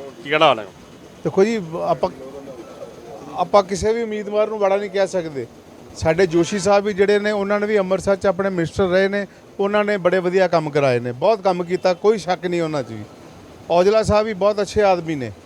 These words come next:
Speaker 2: ਪਰ ਔਜਲਾ ਸਾਹਿਬ ਦੀ ਮਜਬੂਰੀ ਹੈ ਵੀ ਉਹਨਾਂ ਕੋਲ ਕਹਿੰਦੇ ਸਾਡੇ ਕੋਲ ਫੰਡ ਨਹੀਂ ਹੁੰਦਾ ਜੀ।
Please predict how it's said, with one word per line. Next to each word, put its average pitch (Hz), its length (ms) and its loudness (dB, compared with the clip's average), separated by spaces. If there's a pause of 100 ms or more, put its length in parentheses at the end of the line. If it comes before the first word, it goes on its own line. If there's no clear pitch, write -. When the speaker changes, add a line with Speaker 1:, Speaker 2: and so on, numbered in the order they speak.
(600)
Speaker 2:
ਪਰ 185 120 4
ਔਜਲਾ 190 320 2
ਸਾਹਿਬ 202 160 -2
ਦੀ 220 80 -4
ਮਜਬੂਰੀ 196 480 0
ਹੈ 208 60 4
ਵੀ 202 80 0
ਉਹਨਾਂ 208 180 2
ਕੋਲ 202 80 -4
ਕਹਿੰਦੇ 208 200 -2
ਸਾਡੇ 180 220 2
ਕੋਲ 190 120 2
ਫੰਡ 165 260 2
ਨਹੀਂ 190 140 2
ਹੁੰਦਾ 120 260 -2
ਜੀ। 107 120 -12